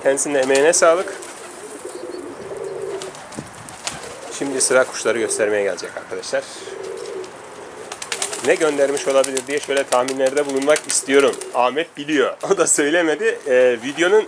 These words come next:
şeyi olsun biraz, tadı tuzu olsun diye. Şimdi biz genelde biz kelebek besliyoruz, baska be-, besliyoruz, bango besliyoruz. Çok az dolapçımız var. Benden posta isteyenler var. Arkadaşlar bizde posta yok zaten. Topu topu bir tane postamız var. O da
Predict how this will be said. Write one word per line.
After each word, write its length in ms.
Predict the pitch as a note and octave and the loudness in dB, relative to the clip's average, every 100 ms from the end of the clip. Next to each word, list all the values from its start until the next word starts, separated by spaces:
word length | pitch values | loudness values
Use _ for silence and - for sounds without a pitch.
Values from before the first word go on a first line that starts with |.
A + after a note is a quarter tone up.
| - | 0
şeyi 260 | - D#3 | 0 4
olsun 340 | F3 D3+ A#2 A2 | 4 2 -2 0
biraz, 200 | G2+ - | 0 2
tadı 240 | A#2+ C#3 | 2 2
tuzu 240 | D#3+ C3 D#3+ | -2 -2 0
olsun 320 | D#3 D3+ A#2+ | 0 -2 -4
diye. 220 | C3 A#3 F#3+ - - - - - - - - - - | -2 -2 -4 -12 -18 -18 -16 -14 -14 -12 -10 -10 -8
Şimdi 200 | - C#3+ | -4 -2
biz 160 | D#3+ D#3+ | -2 2
genelde 380 | D#3+ E3 F3+ F3 | 4 4 2 -2
biz 160 | E3 | -4
kelebek 440 | - D#3+ E3+ F3 D3 | 0 0 0 -2 -2
besliyoruz, 520 | B2+ - C3 E3 - C3 | -4 -4 -6 -6 -2 0
baska 320 | D3+ - D#3+ | 0 0 0
be-, 120 | C#3 - - | -2 -4 -8
besliyoruz, 440 | A2+ G#2+ - A2+ C#3 G2+ | -6 -6 -4 -4 -2 2
bango 320 | C#3 D3+ D3+ | 2 2 0
besliyoruz. 680 | C3 - A#2+ D#3 - - - - - - - - F#4+ - - - | 0 -2 -4 -2 -2 -2 -6 -12 -16 -16 -14 -12 -10 -10 -12 -2
Çok 180 | D#3 D#3 | 0 4
az 240 | D3+ C#3+ - - C3+ | 2 2 -4 -12 2
dolapçımız 600 | C3+ C#3 C3+ C#3+ B2 A#2 | 4 4 2 -6 -8 0
var. 160 | C#3+ - - | 0 0 0
Benden 280 | C3 E3+ G3 | 2 4 2
posta 340 | G3 F3+ - F#3+ | 0 -4 -2 -2
isteyenler 540 | F#3 F3+ F3 F#3 G3 | -2 0 0 2 2
var. 180 | F#3 G3+ | 2 2
Arkadaşlar 540 | C#3+ D#3 G3 D#3 A#2+ | 0 0 0 0 -2
bizde 160 | G2+ E3 | 0 -2
posta 360 | - C#3 - | 0 0 0
yok 120 | F#3+ F3+ | 0 0
zaten. 320 | A#2+ A2 G2+ F#2 - - - | 0 0 -2 -6 -10 -8 -2
Topu 180 | D3 - | 0 2
topu 220 | E3 D#3+ | 0 0
bir 80 | - | 0
tane 220 | - C#3+ | 2 2
postamız 520 | D#3+ C3+ - C#3 C#3 G#2+ | 2 0 2 0 0 -2
var. 100 | F#2+ | 0
O 100 | |
da 100 | B2+ | 2